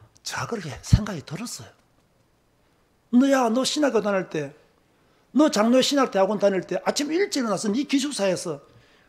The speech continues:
그렇게 성경 읽고 떨리는 손으로 글씨를 쓰면서 두 시간 동안 말씀 묵상하고 그렇게 살았는데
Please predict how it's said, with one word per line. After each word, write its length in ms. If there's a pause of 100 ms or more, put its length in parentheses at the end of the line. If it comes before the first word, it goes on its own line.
(120)
그렇게 280
성경 380
읽고 280
떨리는 600 (1040)
손으로 460
글씨를 340
쓰면서 400
두 120
시간 280
동안 200
말씀 280
묵상하고 400
그렇게 240
살았는데 480